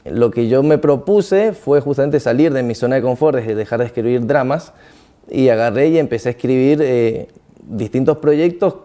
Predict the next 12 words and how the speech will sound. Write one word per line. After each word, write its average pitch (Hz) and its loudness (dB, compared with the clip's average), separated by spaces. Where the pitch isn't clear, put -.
que 165 2
tuvieran, 147 0
eh, 120 -2
otro 147 0
tipo 143 -2
de 127 -2
géneros 113 -4
totalmente 117 -2
distinto. 113 -4
Entonces 110 -4
desarrollé, 120 2
este, 107 -2